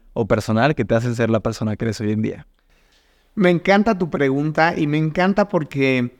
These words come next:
Speaker 2: justo es de lo que vamos a hablar un poquito al rato, ¿no? Entonces, me encanta que
Speaker 1: El cometer errores, güey, claro.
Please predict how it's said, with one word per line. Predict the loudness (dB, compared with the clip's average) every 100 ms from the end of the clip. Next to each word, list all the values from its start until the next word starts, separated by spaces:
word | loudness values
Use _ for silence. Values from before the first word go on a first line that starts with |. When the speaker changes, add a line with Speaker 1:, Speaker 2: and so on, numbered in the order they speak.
| _
Speaker 2:
justo | -8 0 0
es | 0
de | 0 0
lo | 2
que | 0
vamos | 0 -2
a |
hablar | 0 0
un | 0
poquito | -4 -4 -2 -2 -6 -12
al | -4 -2
rato, | -2 -4 -2
¿no? | 0
Entonces, | 0 -2 -4 0
me | 0
encanta | 0 0 -2
que | -4
Speaker 1:
El | -8 -4 -2 -2
cometer | -2 0 2
errores, | 2 2 2 2 2 0
güey, | -2 -4 -4 -8 -10
claro. | -6 -6 -6